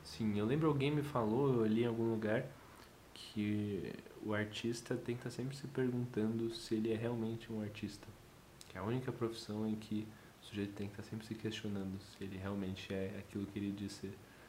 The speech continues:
Mas eu acho que o terapeuta também. Ele tem sempre se perguntar se ele tá sendo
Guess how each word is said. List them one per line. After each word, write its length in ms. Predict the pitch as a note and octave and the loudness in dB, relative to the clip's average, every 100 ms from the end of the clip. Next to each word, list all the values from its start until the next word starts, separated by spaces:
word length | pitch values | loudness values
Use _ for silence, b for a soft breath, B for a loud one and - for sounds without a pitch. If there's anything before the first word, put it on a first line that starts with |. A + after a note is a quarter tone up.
| B | B
Mas 120 | A#2 A#2 | 2 6
eu 100 | A#2+ | 6
acho 180 | A#2+ - | 4 0
que 80 | |
o 40 | B2+ | 0
terapeuta 500 | B2+ A#2+ B2+ B2 B2 | 2 2 2 0 0
também. 420 | B2+ C#3 G#2 G2 - - - - - - | 0 2 4 0 -4 -16 -20 -20 -20 -14
Ele 120 | F2+ F#2 | -10 -10
tem 140 | - G#2 | -6 -4
sempre 240 | G#2 A2+ | -2 -4
se 60 | - | -2
perguntar 380 | A#2 A2+ A2 A2+ | 0 0 0 -2
se 140 | B2 | 0
ele 80 | A2+ | 0
tá 160 | A#2+ A2+ | 0 -2
sendo 360 | - A#2 A2+ | 0 2 2